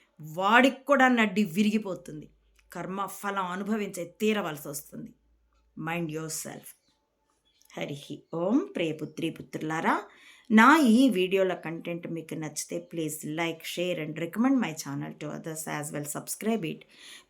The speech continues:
Please support అమ్మఒడి మాత అనంతానంద. to spread the truth of either spying or spirituality up to the roots of the society as well. To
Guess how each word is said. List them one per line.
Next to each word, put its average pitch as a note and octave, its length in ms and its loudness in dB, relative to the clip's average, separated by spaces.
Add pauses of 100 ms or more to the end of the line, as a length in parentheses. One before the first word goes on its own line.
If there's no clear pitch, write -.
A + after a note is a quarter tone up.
Please E4+ 380 8
support G#3 340 -4
అమ్మఒడి F3+ 380 -4
మాత E3 320 -8
అనంతానంద. E3 840 -4 (600)
to G#3+ 60 2 (120)
spread C4 280 2 (120)
the G#3 80 4 (140)
truth G3+ 340 -2
of D#3+ 100 -12 (120)
either E3 180 -6
spying A#3 500 2 (100)
or D#3 80 -6 (140)
spirituality D#3+ 760 -4 (260)
up G3+ 80 -12 (100)
to C#4+ 140 2
the G#3+ 160 2
roots D#3+ 320 -8
of - 60 -16 (100)
the D3 60 -10
society - 640 -10 (680)
as E3+ 460 -2
well. D#3 180 -4 (3000)
To A3+ 80 4